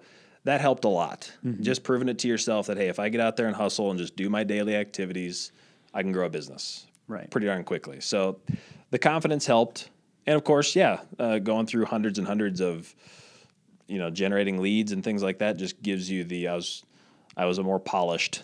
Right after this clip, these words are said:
Speaker 1: I guess, salesperson, if you will. And I picked up leverage, the idea of leverage, meaning growing a team. Uh, I committed to it a lot faster the second time
Speaker 2: Mm-hmm.
Speaker 1: around. And that's kinda like when I talk to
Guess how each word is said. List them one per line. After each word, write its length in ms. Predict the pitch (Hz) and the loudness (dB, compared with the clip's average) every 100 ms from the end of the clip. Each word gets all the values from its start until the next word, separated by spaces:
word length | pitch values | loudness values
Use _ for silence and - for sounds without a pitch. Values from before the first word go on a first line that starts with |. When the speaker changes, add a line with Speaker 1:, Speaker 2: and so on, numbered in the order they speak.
| - | -8
Speaker 1:
I 100 | 87 | -6
guess, 220 | 85 82 | -4 -4
salesperson, 840 | - - 101 98 - 87 80 87 | -4 -2 0 0 -2 -4 -4 -4
if 140 | 82 - | -6 -6
you 100 | 85 | -4
will. 340 | 82 85 87 _ _ _ | -2 -2 -4 _ _ _
And 640 | 98 92 90 90 87 90 85 _ _ _ _ _ - | -8 -6 -4 -4 -6 -8 -10 _ _ _ _ _ -2
I 80 | 117 | -2
picked 320 | - 151 - | 2 2 4
up 140 | 139 | 4
leverage, 760 | 117 127 123 107 92 92 - - _ _ _ _ _ _ _ | 4 4 4 0 0 -2 -4 -8 _ _ _ _ _ _ _
the 100 | 113 | 0
idea 360 | 101 92 120 131 | 2 4 4 4
of 120 | 98 | 2
leverage, 500 | 95 87 90 101 113 | 0 0 -2 -6 -6
meaning 340 | 98 95 90 87 | -4 -4 -4 -2
growing 320 | 98 98 90 | 0 0 -2
a 40 | |
team. 480 | - 101 92 90 87 - - - _ | -4 -4 -4 -4 -8 -12 -20 -20 _
Uh, 80 | - - _ _ - - - | -12 -12 _ _ -20 -14 -6
I 120 | 104 | -6
committed 420 | - 120 127 120 | -2 0 2 0
to 120 | 127 117 | 0 2
it 60 | |
a 40 | 104 | 4
lot 220 | 95 - | 2 0
faster 460 | - 107 - 90 80 | -2 -2 -2 -6 -6
the 80 | |
second 300 | - - - | -4 -4 -4
time 180 | - 175 | -8 -4
Speaker 2:
Mm-hmm. 80 | 131 | -2
Speaker 1:
around. 260 | 117 110 101 | -2 -4 -4
And 80 | 101 | -2
that's 260 | 110 - - - - - - _ _ - | -2 -2 -8 -16 -20 -20 -20 _ _ -2
kinda 200 | 127 120 | 2 4
like 280 | 107 95 | 4 2
when 100 | 110 | 0
I 60 | 101 | -2
talk 380 | 95 110 107 - | -2 -2 -2 -4
to 500 | - 98 95 92 | -4 -2 0 -2